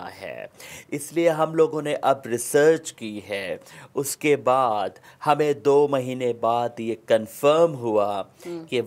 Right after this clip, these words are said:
Speaker 1: वाकई जो सैलाब है वो बारिश की वजह से आया है।
Speaker 2: ठीक। अच्छा, तो इस तब्दीली में अब पाकिस्तान क्या करेगा?
Speaker 1: देखें, सबसे पहली बात तो ये है,
Speaker 2: हम्म।
Speaker 1: तब्दीली का तो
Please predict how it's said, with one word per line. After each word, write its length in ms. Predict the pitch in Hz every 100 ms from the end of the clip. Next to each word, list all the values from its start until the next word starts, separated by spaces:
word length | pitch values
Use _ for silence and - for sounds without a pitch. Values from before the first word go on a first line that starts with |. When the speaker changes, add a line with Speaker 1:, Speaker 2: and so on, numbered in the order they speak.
| 104
Speaker 1:
वाकई 640 | 120 131 135 147 120 107
जो 180 | 101 110
सैलाब 680 | - 120 107 107 113 127 120
है 460 | 104 101 92 92 - - _ -
वो 140 | 113 101
बारिश 540 | 120 127 147 170 170 -
की 160 | 127
वजह 240 | 104 101 98
से 180 | - 101
आया 300 | 95 92 92
है। 260 | 92 95 - - _ _ _ -
Speaker 2:
ठीक। 400 | - 180 - _ _ _ _ _ 285
अच्छा, 180 | 311
तो 300 | 349 381 302 - _ _ _ -
इस 180 | 294 -
तब्दीली 400 | 240 196 240 294
में 100 | 320
अब 100 | 311
पाकिस्तान 520 | 226 226 - 294 294
क्या 140 | 269 170
करेगा? 340 | 147 113 - _ - - - 123
Speaker 1:
देखें, 440 | 131 139 139 127 - _ - - -
सबसे 440 | - 151 147 - 170
पहली 340 | 151 151 160 147
बात 300 | 143 147 151
तो 80 | 127
ये 240 | 113 120
है, 180 | 107 78 _ -
Speaker 2:
हम्म। 180 | 196 147
Speaker 1:
तब्दीली 640 | 143 113 - 151 160 170 - - _ _ _ _ _ -
का 120 | 131 131
तो 280 | 131 -